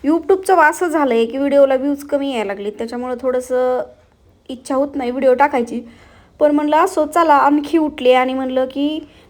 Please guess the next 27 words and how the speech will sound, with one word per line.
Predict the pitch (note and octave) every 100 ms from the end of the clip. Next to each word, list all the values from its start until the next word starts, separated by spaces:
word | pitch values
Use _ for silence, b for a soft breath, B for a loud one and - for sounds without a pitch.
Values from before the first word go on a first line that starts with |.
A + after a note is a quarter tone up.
| _
नवीन | C#4+ F#4 F#4
काहीतरी | F4+ E4 D#4+ D4+
रेसिपी | D4+ D4+ C#4+
ट्राय | C#4+ C#4 C4+
करूया. | D#4+ D4+ A#3+ A#3
तर | B3
तुमच्यासाठी | C4 D4+ D4+ D4+ D4+ D4
अगदी | C#4+ C4+ C4 D4+
नवीन | C#4+ D4+ E4+
अशी | D#4 D#4
रेसिपी | C#4+ C#4+ -
आणलेली | C4+ C4+ B3+ C4
आहे, | D4+ C#4 B3+ C4 B B B -
जी | C#4+ C#4+
फक्त | D#4+ D#4+ D4+
माझ्याच | C#4+ C#4 D#4+
किचनची | E4 C#4+ D4 B3+ B3+
आहे | C4 B3+ B3
आणि, | - A#3+ B3 B3+ C4 B3+ C4 C4+ B B B -
अ, | A3+ A#3+
तिचं | C#4+ D4
नाव | D4 D#4+
पण | D#4+ F4
मी | E4 E4 F4+ - _ _
अजून | B3+ C#4
सुचवलेलं | - C#4 C#4 C4+ C4 C4
नाहीये. | D4 C4 B3+